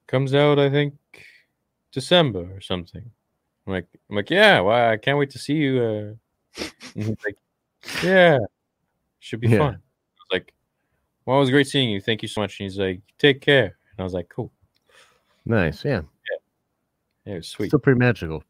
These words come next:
Speaker 2: just 'cause it's Billy
Speaker 1: Of
Speaker 2: D.
Speaker 1: course. Of course. I remember just standing in line. I was, like, looking at him and, like, "This is so cool. What the hell?"
Speaker 2: Yeah, that's sweet, dude.
Speaker 1: Yeah. Yeah, it was dope.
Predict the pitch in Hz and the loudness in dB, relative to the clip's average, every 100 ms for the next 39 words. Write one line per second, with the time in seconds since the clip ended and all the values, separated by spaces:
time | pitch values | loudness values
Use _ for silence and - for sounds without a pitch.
0 | _ _ - 113 98 - 110 110 104 659 | _ _ -12 -10 -8 -6 -2 -2 0 0
1 | 587 - _ _ _ _ _ _ _ _ | 0 -2 _ _ _ _ _ _ _ _
2 | _ _ _ _ _ _ _ - 214 160 | _ _ _ _ _ _ _ 6 6 6
3 | 135 151 147 135 - 135 139 113 113 113 | 4 6 4 2 4 6 6 4 4 2
4 | 95 95 104 95 107 104 90 87 92 92 | 0 -2 -2 -2 -4 -4 -4 -6 -6 -6
5 | 101 - - 143 131 - 131 139 98 - | -8 -10 -4 -4 -4 -2 0 2 0 -2
6 | 107 95 104 120 _ _ _ _ _ _ | -2 0 -2 -6 _ _ _ _ _ _
7 | _ - 80 78 76 80 - 85 73 76 | _ -8 -4 -4 -4 -6 -4 -6 -4 -6
8 | 87 _ _ _ _ - - - - _ | -8 _ _ _ _ -14 -12 -14 -18 _
9 | _ _ _ _ _ _ _ _ _ _ | _ _ _ _ _ _ _ _ _ _
10 | _ _ _ - - - - - - | _ _ _ -20 -16 -16 -14 -16 -16